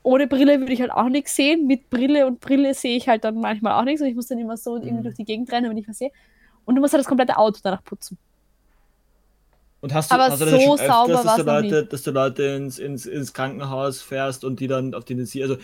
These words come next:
Speaker 2: du weißt es wahrscheinlich ja selten, aber, aber halt so, dass sie so
Speaker 1: Äh.
Speaker 2: sind, dass sie vielleicht auf die Intensivstation kommen könnten?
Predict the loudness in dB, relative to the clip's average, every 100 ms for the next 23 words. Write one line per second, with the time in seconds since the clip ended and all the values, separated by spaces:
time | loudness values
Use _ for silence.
0 | -16 -14 -12 -4 -4 -4 -6 -6 -6 -8
1 | -8 -8 -8 -8 -6 -6 -6 -10 _ _
2 | _ -6 -2 -2 -4 -4 -4 2 4 6
3 | 4 2 -4 -4 -4 -4 -8 -8 -8 -10
4 | -12 -10 -12 -10 -10 -10 -10 -12 _ -20